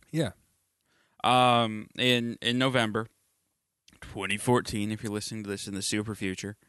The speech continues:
Speaker 2: And the game itself, over my personal overview, it just ph-, phenomenal.
Speaker 1: Oh, yeah.
Speaker 2: Love it. Absolutely love it. I feel like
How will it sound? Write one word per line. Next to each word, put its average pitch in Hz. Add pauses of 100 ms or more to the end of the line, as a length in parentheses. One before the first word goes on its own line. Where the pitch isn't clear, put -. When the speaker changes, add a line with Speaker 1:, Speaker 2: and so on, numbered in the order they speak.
(720)
Speaker 2:
And 135 (240)
the 135
game 165
itself, 113
over 123 (520)
my 131
personal 123
overview, 120
it 127
just 110 (120)
ph-, 123
phenomenal. 92 (100)
Speaker 1:
Oh, 123
yeah. 127
Speaker 2:
Love 107
it. 85 (180)
Absolutely 120
love 98
it. 104 (440)
I 123
feel 190
like 160